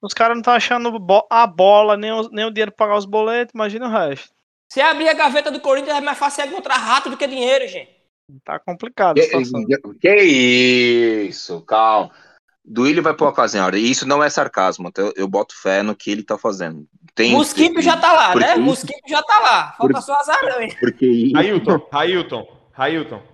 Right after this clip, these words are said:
Speaker 2: Oi.
Speaker 4: Sem, sem ficar em cima do muro, certo?
Speaker 2: Tá,
Speaker 4: Corinthians
Speaker 2: tá.
Speaker 4: e, Corinthians e Sport, quinta-feira. Quanto? Arena Corinthians.
Speaker 2: Dois a um, Corinthians.
Speaker 4: Corinthians e Fluminense no Maracanã, domingo.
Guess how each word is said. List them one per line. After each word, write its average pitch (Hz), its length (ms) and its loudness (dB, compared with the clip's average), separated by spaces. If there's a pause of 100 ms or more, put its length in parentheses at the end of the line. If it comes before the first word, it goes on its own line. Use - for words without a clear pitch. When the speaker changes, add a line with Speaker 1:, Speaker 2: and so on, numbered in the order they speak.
(600)
Speaker 2:
Oi. 214 640 -6
Speaker 4:
Sem, 208 400 -6
sem 214 240 -8
ficar 220 300 -8
em 202 40 -10
cima 196 280 -12
do 180 140 -14
muro, 131 500 -12
certo? 196 400 -8 (240)
Speaker 2:
Tá, - 80 -20 (600)
Speaker 4:
Corinthians 170 760 0
Speaker 2:
tá. 202 60 -16
Speaker 4:
e, - 100 -20
Corinthians 220 480 -6
e 233 60 -8
Sport, 165 480 -4
quinta-feira. 156 720 -10
Quanto? 156 360 -10 (800)
Arena 170 180 -6
Corinthians. 127 540 -12 (300)
Speaker 2:
Dois 208 240 -8
a 202 80 -2
um, 196 60 -8
Corinthians. - 600 -14 (600)
Speaker 4:
Corinthians 220 260 -8
e 220 80 -10
Fluminense 196 600 -10
no 185 100 -12
Maracanã, 156 840 -6
domingo. 127 440 -12